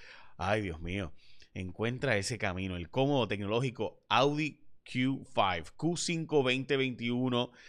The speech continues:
te lo puedes llevar con un bono de dos mil quinientos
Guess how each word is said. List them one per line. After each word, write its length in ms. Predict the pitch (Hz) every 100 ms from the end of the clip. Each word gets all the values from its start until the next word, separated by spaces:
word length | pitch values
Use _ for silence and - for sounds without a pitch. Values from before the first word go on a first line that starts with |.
| - -
te 100 | 113
lo 140 | 104
puedes 220 | 117 135
llevar 320 | 139 143 139 135
con 120 | 117
un 160 | 120
bono 220 | 120 127 127
de 60 |
dos 160 | 110 95
mil 200 | 107 147
quinientos 920 | 165 156 139 131 127 139 135 - -